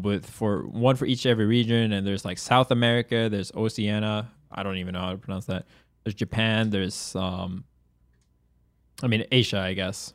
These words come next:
right? Um, and Europe, U S East, U S West, I believe that's it.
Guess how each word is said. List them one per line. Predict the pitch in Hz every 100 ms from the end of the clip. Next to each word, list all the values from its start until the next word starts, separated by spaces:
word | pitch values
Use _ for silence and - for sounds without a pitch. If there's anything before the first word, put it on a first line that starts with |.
| -
right? | 98 104 - _ _ _ _ _ _ _ _
Um, | 107 98 98 95 92 95 _ _ _ _
and | 107 101 196 98 95 95
Europe, | 110 113 110 107 - - - -
U | 110 110
S | 104 - - - -
East, | 113 113 - -
U | 104
S | -
West, | 107 107 -
I | 110
believe | - 120 117 120 120
that's | 123 113
it. | 120 120 -